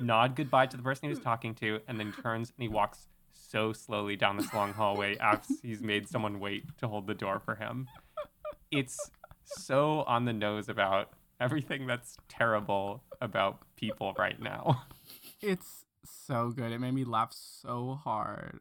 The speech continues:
Speaker 2: And Patty Harrison is so good in it as well. Shout out
Speaker 1: So
Speaker 2: to her.
Speaker 1: funny. My tables.
Speaker 2: <laughs> My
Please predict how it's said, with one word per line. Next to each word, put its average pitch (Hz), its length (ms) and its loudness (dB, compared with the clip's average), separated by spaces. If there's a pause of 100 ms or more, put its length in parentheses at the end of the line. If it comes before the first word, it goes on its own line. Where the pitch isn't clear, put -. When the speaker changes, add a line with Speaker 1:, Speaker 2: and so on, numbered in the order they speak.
(280)
Speaker 2:
And 123 220 -2
Patty 143 280 2
Harrison 123 640 -4 (220)
is 117 140 -6
so 104 320 -10
good 95 200 -12
in - 160 -12
it - 120 -14 (120)
as - 120 -20
well. - 220 -12 (420)
Shout - 260 -10
out - 100 -10
Speaker 1:
So 196 60 -10
Speaker 2:
to 185 80 -2
her. 185 140 -6
Speaker 1:
funny. 170 320 -2 (520)
My 214 160 2
tables. 185 680 2 (200)
Speaker 2:
<laughs> 208 200 2
My 302 260 -4